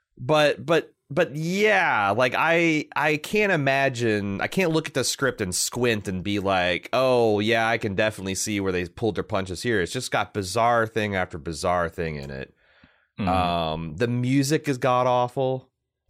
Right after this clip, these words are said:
Speaker 1: You know,
Speaker 2: Alan
Speaker 1: we've talked
Speaker 2: Silvestri.
Speaker 1: about
Speaker 2: Yeah.
Speaker 1: we've talked about terrible chase music in badass films before. There's been a lot of
Speaker 2: Mm-hmm.
Speaker 1: unfortunate experiments with steel drums.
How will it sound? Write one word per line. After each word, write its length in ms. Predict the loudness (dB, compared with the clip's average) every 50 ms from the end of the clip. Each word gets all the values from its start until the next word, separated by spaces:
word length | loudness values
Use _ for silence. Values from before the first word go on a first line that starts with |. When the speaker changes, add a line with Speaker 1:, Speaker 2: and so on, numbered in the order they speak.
| -20 -20 _ _ _ -6
Speaker 1:
You 80 | -2 0
know, 60 | 2
Speaker 2:
Alan 100 | 2 2 2
Speaker 1:
we've 60 | 2
talked 280 | 2 2 2 2 2 0
Speaker 2:
Silvestri. 140 | 0 2 2
Speaker 1:
about 520 | 2 2 4 4 2 2 2 2 0 -2 -8 _ _ _ _ -8
Speaker 2:
Yeah. 300 | -6 -4 -4 -4 -4 -6 -10 _ _ _ _ _ _ _ _ _ -6
Speaker 1:
we've 200 | -2 -2 -2 -2
talked 360 | -2 0 0 2 0 0 -2
about 640 | -4 -2 0 0 2 2 4 4 4 2 0 -2 _ _ _ _ _ _ _ _ _ -18
terrible 800 | -14 -6 -2 0 2 4 4 4 4 2 0 0 0 2 2 0
chase 540 | 0 -4 -2 0 0 0 0 -2 -4 -6 -6
music 520 | -4 -4 -4 -4 -2 0 0 0 0 0 -2
in 200 | -4 -4 -2 -2
badass 520 | -2 0 0 0 0 0 0 -2 -4 -4
films 340 | -2 0 0 0 0 -4 -6
before. 680 | -8 -8 -8 -6 -4 -2 0 0 2 0 0 -2 -4 _ _ _ -20 _ -8
There's 140 | -8 -6 -4
been 160 | 0 0 0
a 60 | 2 2
lot 300 | 2 2 2 2 2 2
of 60 | 0 -2
Speaker 2:
Mm-hmm. 80 | -2 -2
Speaker 1:
unfortunate 600 | -4 -4 -6 -2 -4 -2 -2 -2 -6 -4 -4 -4
experiments 760 | -6 -8 -6 -4 -2 -2 -2 -2 -4 -4 -4 -4 -4 -4 -6
with 100 | -4 -8
steel 380 | -8 -8 -6 -6 -4 -4 -6
drums. 840 | -4 -2 0 2 2 2 2 2 0 -2 -4 -8 -8 -8 -10 -14 -16